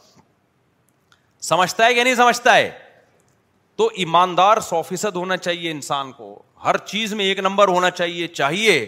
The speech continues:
اور ہو بھی سکتا ہے، کوئی اللہ کے ناممکن تھوڑی ہے، لیکن ہوتا میرے بھائی، ہوتا یہی ہے۔ جو یہ معاشرے میں جو مارکیٹ میں چل رہا ہے نا، اسی میں آپ نے، اسی کے حساب سے چلنا ہے آپ نے۔ نہ آپ کو بیوی صحیح ملے گی پوری، نہ آپ کو ش-، عورت کو پورا میاں صحیح ملے گا،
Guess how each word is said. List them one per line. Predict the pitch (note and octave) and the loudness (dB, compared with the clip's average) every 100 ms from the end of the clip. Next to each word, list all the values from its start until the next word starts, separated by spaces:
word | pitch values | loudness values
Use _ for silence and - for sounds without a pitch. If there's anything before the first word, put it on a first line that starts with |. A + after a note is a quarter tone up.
| - - _ _ _ _ - | -8 -20 _ _ _ _ -4
اور | D3+ | 0
ہو | D3+ D3+ E3+ | 0 0 -2
بھی | B3 | 0
سکتا | B3+ - A#3 | 0 2 4
ہے، | E3+ A2 - | 4 2 -4
کوئی | D3+ | -4
اللہ | D#3 F3+ | 0 0
کے | G3+ | 0
ناممکن | F#3+ F#3 E3+ F3 F3 G#3 | -4 0 0 0 -6 -6
تھوڑی | F#3 A3+ G3 | -4 -2 -2
ہے، | |
لیکن | - - _ E3+ | -4 -12 _ -16
ہوتا | C#3 C#3 G3 | -10 -2 -2
میرے | E3 F3+ | -2 -2
بھائی، | D#3+ D#3+ A3+ - _ _ _ _ _ _ | 0 0 -2 -8 _ _ _ _ _ _
ہوتا | A#2 F#3 A#3 | -14 -10 -8
یہی | G#3 F#3 G#3 | -6 -8 -6
ہے۔ | F#3+ | -8
جو | E3 | -8
یہ | D#3+ D3+ | -10 -8
معاشرے | C#3+ D3 E3 | -6 -6 -8
میں | F3 | -10
جو | D#3+ D#3+ | -10 -8
مارکیٹ | D3 C#3 E3 | -10 -10 -12
میں | D#3+ | -12
چل | D3 E3+ | -4 -2
رہا | G3 F#3 | 0 -2
ہے | G#3+ | -4
نا، | A3 E3+ _ - | -6 -6 _ -14
اسی | D#3+ A3+ | -10 -6
میں | G#3 | 0
آپ | G3 F#3 | 0 0
نے، | F#3+ F3 - _ _ _ _ _ _ _ _ _ _ - | -2 -6 -8 _ _ _ _ _ _ _ _ _ _ -12
اسی | E3 A3+ A3+ | -8 -6 0
کے | A3+ | 2
حساب | F3+ F#3+ F#3+ | 4 2 2
سے | G3 | -2
چلنا | - C3 D3 | -2 -4 -2
ہے | D#3 | -2
آپ | A#2+ - | -6 -10
نے۔ | F2+ C2+ _ | -20 -20 _
نہ | C3 D#3 | -14 -4
آپ | F3 E3 | -2 -2
کو | D#3 | -6
بیوی | C#3+ D#3+ F#3 | -10 -10 -10
صحیح | F#3 F#3+ | -10 -10
ملے | G3+ G#3 | -6 -6
گی | G#3 | -6
پوری، | G#3 G3+ G#3 | -12 -10 -10
نہ | F3 | -6
آپ | F3+ F3 | -6 -6
کو | F3 | -8
ش-، | D3+ - | -12 -10
عورت | C#3+ D#3 F3 | -4 -2 -4
کو | E3+ | -8
پورا | D3 E3 | -8 -6
میاں | E3+ D#3 E3+ | -6 -4 -4
صحیح | E3+ E3+ | -4 -6
ملے | D3+ C#3+ | -4 -2
گا، | C3 | -4